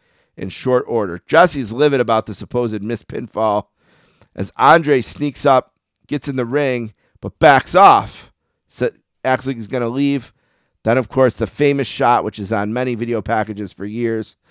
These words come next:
him sneaking in, in the suit coat and grabbing Hogan behind by the hair and rattling with headbutts and a giant choke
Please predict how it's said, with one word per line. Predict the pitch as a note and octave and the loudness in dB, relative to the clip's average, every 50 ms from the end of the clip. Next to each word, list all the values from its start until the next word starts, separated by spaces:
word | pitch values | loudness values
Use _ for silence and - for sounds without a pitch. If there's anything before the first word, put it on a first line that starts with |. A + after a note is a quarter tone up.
| _ _ _ _ _ _ | _ _ _ _ _ _
him | - G#2+ G2+ | -8 -8 -6
sneaking | - - - C3 D3 D3 - - C#3+ C#3 | -8 -10 -6 -4 -4 -4 -2 -4 -4 -2
in, | C3+ C3 C3 B2 | -2 -2 -2 -4
in | A#2+ A2 | -6 -8
the | G2+ | -8
suit | - - C#3 C#3 B2+ - | -8 -6 -4 -6 -4 -4
coat | - B2 A#2+ A#2+ A#2 - _ _ _ _ _ _ _ _ _ _ _ _ _ - | -2 0 0 0 0 -2 _ _ _ _ _ _ _ _ _ _ _ _ _ -10
and | - F#2+ G#2 G#2+ - | -6 -6 -6 -4 2
grabbing | - C3 C#3 D3 D3 D3+ D3 | 4 8 8 8 8 6 4
Hogan | C3+ C3 C#3 C3+ C3 B2 A2 - - | 2 2 2 2 0 -2 -6 -6 -6
behind | B2+ A#2+ A2 G#2 A2 A#2 A2+ G2+ G2 | -4 -2 0 2 2 2 0 0 0
by | - A2 A2+ B2+ | 2 4 4 4
the | B2+ A#2 | 4 4
hair | A2 A2+ A2+ A2 A2+ A2+ G#2+ G#2 _ _ _ _ _ _ _ _ _ _ _ | 2 2 2 2 2 2 0 -2 _ _ _ _ _ _ _ _ _ _ _
and | - F#2 F2+ F2+ G2 | -12 -10 -8 -4 0
rattling | A#2+ C3 C3+ C#3 C3 C3 B2 A#2+ | 2 4 4 4 4 2 0 -2
with | A#2 G2 | -4 -2
headbutts | A2+ A2+ A2+ G2 G#2+ A2+ A2 G2+ - | 0 -2 -2 0 0 -2 -2 -2 -4
and | F#2 F2+ | -10 -12
a | E2+ | -10
giant | F2 - B2+ A#2 B2 A#2+ G#2+ F#2 | -6 -4 -2 0 0 -2 -4 -6
choke | - A#2 A2 G#2+ A2 - _ _ _ | -4 -2 -2 -2 -2 -4 _ _ _